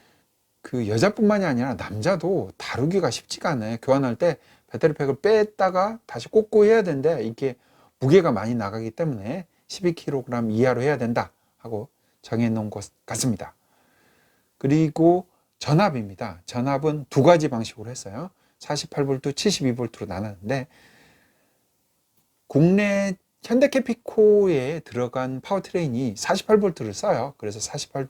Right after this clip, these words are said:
볼트를 정한 것 같고, 국내에서 또 많이 사용되는 중국에서 수입한 전기 이륜차가 대부분 칠십 볼트대는 많이 쓰는데, 그래서 칠십이 볼트를 따로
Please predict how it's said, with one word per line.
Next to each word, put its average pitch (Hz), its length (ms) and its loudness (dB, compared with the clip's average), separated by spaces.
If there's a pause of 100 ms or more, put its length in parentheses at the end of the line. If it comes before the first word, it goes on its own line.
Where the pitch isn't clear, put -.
볼트를 117 320 -4
정한 104 320 -6
것 - 100 -10
같고, 139 580 2 (1000)
국내에서 170 460 2
또 170 140 0
많이 139 280 0
사용되는 165 880 0 (1600)
중국에서 170 480 2
수입한 214 680 -2 (280)
전기 127 360 0
이륜차가 127 380 0
대부분 117 460 -4
칠십 262 280 -2
볼트대는 131 460 -4
많이 95 180 -6
쓰는데, 123 540 -4
그래서 117 480 -2 (300)
칠십이 170 480 4
볼트를 143 920 -4 (160)
따로 165 460 2